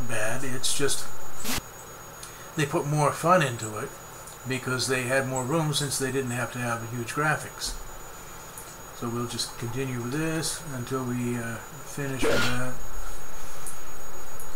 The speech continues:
So my characters are attacking, they are damaging the bandits, some of, sometimes they miss. Bandits can stun. You can stun instead of, uh,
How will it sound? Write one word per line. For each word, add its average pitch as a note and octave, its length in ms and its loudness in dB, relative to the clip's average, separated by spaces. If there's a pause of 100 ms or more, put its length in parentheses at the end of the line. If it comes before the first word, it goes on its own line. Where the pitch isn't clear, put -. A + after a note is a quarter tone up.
(920)
So A#2+ 360 4
my C3+ 200 6
characters C#3+ 480 6
are C#3 100 8
attacking, C#3+ 540 4
they B2+ 100 4
are A#2 260 4
damaging C#3 520 4
the C3+ 80 6
bandits, C#3+ 560 4
some - 480 4
of, C#3 200 4
sometimes B2+ 520 4
they D#3+ 100 6
miss. D3 460 6 (3750)
Bandits C#3 400 4
can A#2+ 360 4
stun. C#3 600 4
You C#3 80 4
can C3 160 4
stun G3+ 340 6
instead F#3 400 4
of, E3 440 4
uh, C3 560 4